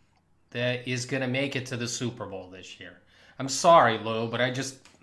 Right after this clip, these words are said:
I, I don't see it. They don't strike it as that, that old Chiefs offensive squad that can,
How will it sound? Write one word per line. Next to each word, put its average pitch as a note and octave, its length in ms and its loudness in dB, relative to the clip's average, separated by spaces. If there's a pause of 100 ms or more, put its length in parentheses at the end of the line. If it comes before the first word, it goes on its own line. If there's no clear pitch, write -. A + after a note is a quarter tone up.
(220)
I, D3 360 6
I - 20 12
don't F3+ 200 4
see C#3 280 2
it. A2+ 180 -2
They D3+ 140 2
don't F#3+ 200 6
strike E3+ 600 4
it A2 280 -4 (280)
as C3+ 320 -2
that, B2+ 460 0 (480)
that B2+ 360 0
old E3+ 500 4
Chiefs - 720 -6 (460)
offensive C#3+ 840 2
squad B2 800 0
that A2+ 320 -4
can, A#2 600 -2